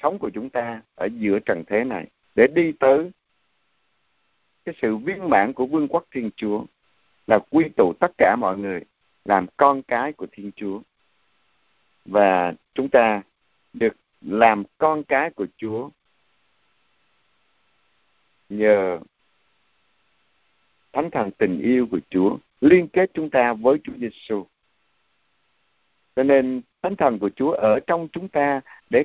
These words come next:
cầu nguyện thay cho chúng ta, kêu lên: "Abba, lạy Cha",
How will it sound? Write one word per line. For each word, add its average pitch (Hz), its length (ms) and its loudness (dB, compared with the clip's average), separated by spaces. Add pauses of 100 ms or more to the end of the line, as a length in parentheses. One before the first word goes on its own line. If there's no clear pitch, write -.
(100)
cầu 120 280 4
nguyện 98 380 -8 (1500)
thay 180 320 -6
cho 151 180 -2
chúng 147 180 -10
ta, 117 300 0 (420)
kêu 147 180 6
lên: 131 200 -2
"Abba, 117 560 -4 (180)
lạy 87 220 -2 (120)
Cha", 104 240 -2